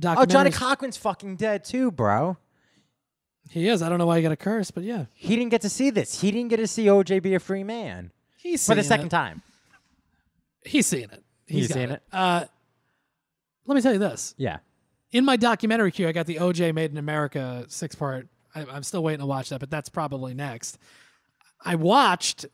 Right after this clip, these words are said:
Speaker 2: The Defiant Ones on H B O. It's the four-part documentary about Jimmy Iovine and Doctor Dre, their rise to, a bi-, you know, selling Beats for a billion dollars or whatever, three billion dollars.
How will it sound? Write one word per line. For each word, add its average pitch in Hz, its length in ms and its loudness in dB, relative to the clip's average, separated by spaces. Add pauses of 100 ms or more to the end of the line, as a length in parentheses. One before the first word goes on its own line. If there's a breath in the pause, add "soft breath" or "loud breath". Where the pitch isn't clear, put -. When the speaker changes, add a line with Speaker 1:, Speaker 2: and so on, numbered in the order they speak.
Speaker 2:
The 170 80 -4
Defiant 175 600 0
Ones 139 300 -8
on 151 80 -4
H 160 200 -4
B 156 160 -2
O. 175 200 0
It's 185 120 -6
the 147 60 -8
four-part 165 640 -2
documentary 156 440 -4
about 147 160 0
Jimmy 151 220 -2
Iovine 147 360 -4
and 143 100 -6
Doctor 139 280 -8
Dre, 143 340 -4
their 139 180 -6
rise 135 440 -8
to, 123 340 -8 (360 soft breath)
a 180 60 -8
bi-, 147 280 -4
you 175 120 -4
know, 147 140 -2
selling 165 480 -2 (180)
Beats 170 320 -4
for 160 140 -4
a 151 40 -4
billion 156 280 -8
dollars 156 420 -8
or 143 60 -10
whatever, 147 260 -6
three 151 180 -8
billion 151 220 -8
dollars. 156 300 -14